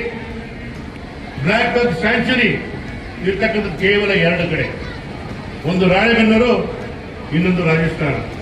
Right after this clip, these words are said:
ರಾಜಸ್ಥಾನದಲ್ಲಿ ಮೂರರಿಂದ ನಾಲ್ಕು ಸಾವಿರ ಬ್ಲ್ಯಾಕ್ ಬಗ್ಗಳಿದ್ರೆ ರಾಣೆಬೆನ್ನೂರು ನಗರದಲ್ಲಿ, ರಾಣೆಬೆನ್ನೂರು ರಾಣೆ-, ಫಾರೆಸ್ಟ್ನಲ್ಲಿ, ಅರಣ್ಯದಲ್ಲಿ ಮೂವತ್ತು ಸಾವಿರ ಎಕರೆ ಅರಣ್ಯ, ಇಲ್ಲಿ ಹತ್ತು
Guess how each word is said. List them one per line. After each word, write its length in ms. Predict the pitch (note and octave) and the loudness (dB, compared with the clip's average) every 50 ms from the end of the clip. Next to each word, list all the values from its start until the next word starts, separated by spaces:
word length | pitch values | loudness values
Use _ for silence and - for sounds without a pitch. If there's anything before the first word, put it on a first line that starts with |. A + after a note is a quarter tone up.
| - - - - - - - - - - - - - - - - - - - - - - B2+ | -10 -10 -10 -10 -10 -10 -10 -10 -8 -8 -8 -10 -10 -10 -10 -10 -10 -10 -10 -10 -6 -2 0
ರಾಜಸ್ಥಾನದಲ್ಲಿ 600 | F3 G#3 A#3+ A#3+ - - A#3+ A3+ A3+ A3 A3+ A3+ | 2 4 4 4 2 4 4 4 4 6 6 6
ಮೂರರಿಂದ 500 | G#3+ G3+ G#3+ A#3 A#3+ A#3+ A#3+ G#3+ A3 A#3 A3+ G#3+ G#3+ | 4 4 4 4 4 4 4 4 4 4 4 4 4
ನಾಲ್ಕು 280 | G#3 A3+ A3+ A#3 A3 G#3+ - | 4 4 4 2 2 2 2
ಸಾವಿರ 260 | A3+ A3+ A3+ A3+ A3+ A3+ G#3 - - - - - - - C3 C#3+ | 6 6 8 8 8 6 4 2 0 -2 -6 -8 -10 -8 -2 0
ಬ್ಲ್ಯಾಕ್ 240 | F3+ G#3+ G3+ G#3 G#3 G#3+ G#3 G#3 G3+ F3 E3 D3+ | 2 2 2 2 2 4 4 4 2 2 0 0
ಬಗ್ಗಳಿದ್ರೆ 540 | E3+ G#3 G3 F3+ G#3 G#3 G#3 G#3 A#3+ B3+ A#3 G#3 F#3 - - - - - - - - - - - - - - C3 | 0 0 2 4 4 4 4 4 4 4 4 2 2 0 -4 -6 -8 -10 -10 -10 -12 -12 -12 -12 -10 -6 -4 0
ರಾಣೆಬೆನ್ನೂರು 480 | D3+ E3+ F#3+ G3+ G3+ G3 G3 F#3+ F#3+ F3 | 2 2 2 2 2 2 2 2 2 2
ನಗರದಲ್ಲಿ, 460 | F3 F3+ F3+ F#3 F3+ F#3 F#3 F#3 F#3 F#3 | 0 0 -2 -2 0 0 0 0 2 2
ರಾಣೆಬೆನ್ನೂರು 500 | F3 F3 F3 F3+ F#3 F3+ F3+ F3+ F#3 F3+ | 2 2 2 2 2 2 2 2 2 2
ರಾಣೆ-, 240 | F3 E3+ E3+ D#3+ C#3+ - - C3+ - - - - | 2 2 2 2 0 -2 -2 -2 -2 -4 -2 0
ಫಾರೆಸ್ಟ್ನಲ್ಲಿ, 540 | D#3+ F3 G3 A3+ A3 - F3+ E3 D3+ - - - - - - - - C#3+ | 0 2 4 4 4 4 2 2 2 0 0 -4 -8 -10 -10 -6 -2 0
ಅರಣ್ಯದಲ್ಲಿ 480 | E3+ G#3+ A3+ A3+ A3 G#3 F3+ D3 A#2 - - - - - - - - - - - B2+ | 2 4 4 4 4 4 2 2 0 -2 -6 -8 -10 -10 -10 -10 -10 -10 -8 -2 2
ಮೂವತ್ತು 420 | D3 G3 A#3 A#3+ A#3 A3+ G#3 G#3 | 4 6 6 6 4 4 2 0
ಸಾವಿರ 420 | F3 - G3 G3+ A3 A3+ A#3 A#3 A3 | 2 2 2 2 4 4 6 6 6
ಎಕರೆ 340 | A3 G#3 - G#3+ A3 A3 G#3 F#3+ | 4 4 4 4 4 4 4 4
ಅರಣ್ಯ, 260 | F#3+ G#3 G#3+ G#3+ A3+ A3+ G3+ F3+ - - - - - - - - - - - - - - - - - - B2+ E3 | 4 4 4 6 6 4 4 2 0 -2 -6 -8 -10 -10 -10 -10 -10 -10 -10 -12 -12 -12 -12 -12 -8 -4 -4 -2
ಇಲ್ಲಿ 260 | F3+ F#3 F#3+ F#3 F3 | 0 2 2 2 2
ಹತ್ತು 400 | C3 E3 - - - - G#3+ | 2 2 0 -2 -4 -2 0